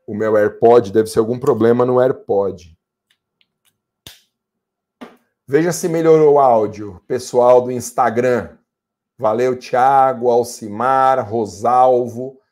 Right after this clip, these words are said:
Quem tá assistindo aí pelo Facebook, pelo YouTube, tá com o som, o som normal, né? Melhorou,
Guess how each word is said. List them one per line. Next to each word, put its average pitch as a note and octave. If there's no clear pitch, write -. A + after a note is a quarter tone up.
Quem A2+
tá B2
assistindo A#2+
aí A#2
pelo A#2
Facebook, A#2+
pelo A2+
YouTube, B2
tá C3+
com C3+
o A#2
som, B2+
o G2+
som B2+
normal, A2
né? C#3+
Melhorou, F3